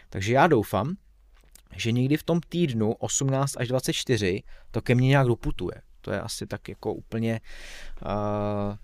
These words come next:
nejprvnější možnost, nejprvnější termín, kdy, a, mi to budou moct dodat. Takže pak bude spousta videí, článků, všeho o tom. A samozřejmě musíme i připomenout náš živě komentovaný přenos,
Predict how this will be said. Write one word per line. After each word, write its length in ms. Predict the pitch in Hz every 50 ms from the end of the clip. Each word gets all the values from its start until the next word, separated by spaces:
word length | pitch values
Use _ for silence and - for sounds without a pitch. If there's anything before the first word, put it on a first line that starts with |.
| - - -
nejprvnější 880 | 113 113 120 113 - - 131 123 127 131 123 127 120 - - - 143 135
možnost, 480 | 120 113 104 110 120 135 131 - -
nejprvnější 560 | 127 117 - - 117 120 117 117 110 - -
termín, 440 | - - 110 113 117 120 123 127 123
kdy, 280 | 110 107 117 113 117 135 - - - -
a, 300 | 101 107 107 104 104 - -
mi 220 | - 107 107 110 -
to 160 | - 104 104
budou 260 | 98 104 104 104 101 101
moct 300 | 98 98 98 - - -
dodat. 300 | 92 113 113 110 87 -
Takže 220 | - 104 101 104 104
pak 120 | - 113
bude 140 | 107 113 110
spousta 320 | - - 120 - - - -
videí, 240 | - 127 98 92 92
článků, 320 | - - 87 95 - 90
všeho 220 | - - 87 82
o 100 | 82 110
tom. 240 | - - 175 190 202 220 - - - - - - - - - - - - - -
A 180 | - 160 196 226 - -
samozřejmě 460 | - - 139 139 143 147 147 147 147
musíme 300 | 143 135 - - 147 147
i 100 | - 104
připomenout 760 | - - - - - 123 131 135 139 143 143 147 151 151 - - - - - - - - -
náš 360 | 113 113 113 113 107 - - 101
živě 340 | 98 107 123 139 147 151
komentovaný 760 | 143 - 127 127 131 131 135 - 139 135 131 131 127 107 101 - - - - -
přenos, 720 | - - - 135 139 135 107 95 139 - - - - -